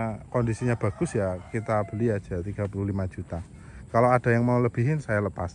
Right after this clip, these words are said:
cuman kalau enggak ya udah, biarin aja. Nih bentukan dari belakangnya Laksana Jupiter. Velgnya ukuran ring dua belas,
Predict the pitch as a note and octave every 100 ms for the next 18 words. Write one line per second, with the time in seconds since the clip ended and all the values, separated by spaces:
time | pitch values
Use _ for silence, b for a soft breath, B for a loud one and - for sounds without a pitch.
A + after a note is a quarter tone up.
0 | - A2+ C#3 C#3+ B B B - F#2 G#3
1 | A2 C3+ G2 F2+ - E2+ D#2+ - G2+ F2+
2 | F#2 F2 F2+ G2 F2 - - - B B
3 | B - - - - - - - - -
4 | F2+ E2+ F#2+ F#2+ G2+ A2+ A2 G2+ G2+ G2
5 | F2 F#2 G2+ B2 - B B - G2+ G2+
6 | - G#2+ G#2+ A2+ A#2 A2 G2+ F#2 G2 -
7 | F2 - - - - - B B B -
8 | A#2 A2+ G#2+ D3 D#3 C#3+ - B2+ A#2 B2
9 | A2 A2 G2 A2+ C3+ D#3+ -